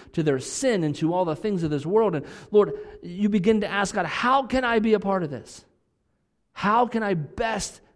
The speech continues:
minister in this place?" We're gonna talk about this in the coming weeks a, a, a bit more, but,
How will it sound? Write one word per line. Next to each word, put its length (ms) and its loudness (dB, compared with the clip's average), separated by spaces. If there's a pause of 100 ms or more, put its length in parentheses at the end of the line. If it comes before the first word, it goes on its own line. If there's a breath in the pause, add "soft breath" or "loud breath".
minister 580 -2
in 300 -2
this 240 -4
place?" 640 -16 (1900)
We're 140 0
gonna 100 0
talk 220 -2
about 200 -2
this 160 -2
in 100 -4
the 60 -6
coming 300 -4
weeks 280 0
a, 40 -2
a, 400 -2
a 40 -2
bit 200 -6
more, 300 -2
but, 240 -8